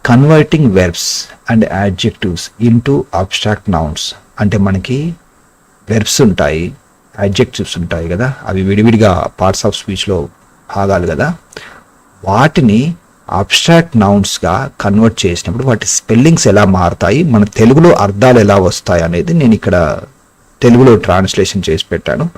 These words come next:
ఒక్కొక్కటి చూద్దాం. A verb or an adjective can be converted into an abstract noun by the addition of a suffix. అంటే ఒక వెర్బ్ ఉంటుంది, లేదంటే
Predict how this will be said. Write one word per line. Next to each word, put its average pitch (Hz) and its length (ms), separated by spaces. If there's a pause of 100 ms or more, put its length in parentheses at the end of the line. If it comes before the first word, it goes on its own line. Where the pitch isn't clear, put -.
(400)
ఒక్కొక్కటి 110 340 (100)
చూద్దాం. 78 320 (1500)
A 117 120
verb 156 280 (400)
or 123 140 (160)
an 104 60 (100)
adjective 98 560 (480)
can 151 160 (100)
be 175 80 (160)
converted 104 600 (380)
into 107 280 (420)
an 104 160
abstract 107 480 (140)
noun 87 220 (580)
by 117 120 (120)
the - 60 (120)
addition 110 360 (180)
of 98 60 (100)
a - 100
suffix. 76 280 (260)
అంటే 120 180 (220)
ఒక - 120 (320)
వెర్బ్ 127 260 (100)
ఉంటుంది, 120 400 (680)
లేదంటే 110 260